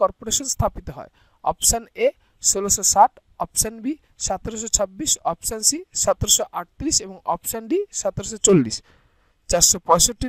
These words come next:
নম্বর প্রশ্ন, আর এই প্রশ্নের সঠিক উত্তর অপশন বি সতেরোশো ছাব্বিশ। নেক্সট কোশ্চেন, কোশ্চেন নাম্বার ফোর হান্ড্রেড সিক্সটি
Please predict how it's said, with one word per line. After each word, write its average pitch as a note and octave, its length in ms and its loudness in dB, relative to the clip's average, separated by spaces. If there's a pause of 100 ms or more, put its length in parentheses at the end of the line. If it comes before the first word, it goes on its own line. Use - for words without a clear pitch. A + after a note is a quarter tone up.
নম্বর B3 280 -6
প্রশ্ন, C4+ 240 -2 (240)
আর E3+ 80 -6 (120)
এই A#3 120 -10
প্রশ্নের C4 360 -6
সঠিক A3+ 300 -10
উত্তর D4 160 -8 (180)
অপশন A3+ 340 -4
বি E4+ 80 8 (340)
সতেরোশো G#3 440 -4
ছাব্বিশ। B2+ 340 -4 (500)
নেক্সট - 260 -2
কোশ্চেন, C#4 300 -8 (420)
কোশ্চেন A3 320 -4
নাম্বার A3 260 -6
ফোর G#3+ 180 -6
হান্ড্রেড A3 240 -2 (100)
সিক্সটি A3 260 -6